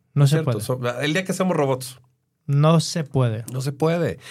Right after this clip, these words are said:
Speaker 2: Entonces, ¿cómo lo manejas? A través de los valores, a través
Speaker 1: Oye,
Speaker 2: del
Speaker 1: David,
Speaker 2: sistema de valores.
Speaker 1: y aquí me viene una pregunta interesante. Bueno, quiero compartir. Gracias, María Domínguez. ¿Desde dónde nos saludas? Nos, te manda saludos.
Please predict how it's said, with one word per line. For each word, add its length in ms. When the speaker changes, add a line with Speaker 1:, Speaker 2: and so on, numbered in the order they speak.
Speaker 2:
Entonces, 280
¿cómo 360
lo 160
manejas? 480
A 100
través 240
de 80
los 140
valores, 480
a 60
través 260
Speaker 1:
Oye, 80
Speaker 2:
del 80
Speaker 1:
David, 140
Speaker 2:
sistema 280
de 80
valores. 320
Speaker 1:
y 120
aquí 200
me 140
viene 180
una 160
pregunta 340
interesante. 600
Bueno, 260
quiero 220
compartir. 580
Gracias, 640
María 260
Domínguez. 540
¿Desde 200
dónde 240
nos 140
saludas? 600
Nos, 200
te 120
manda 240
saludos. 640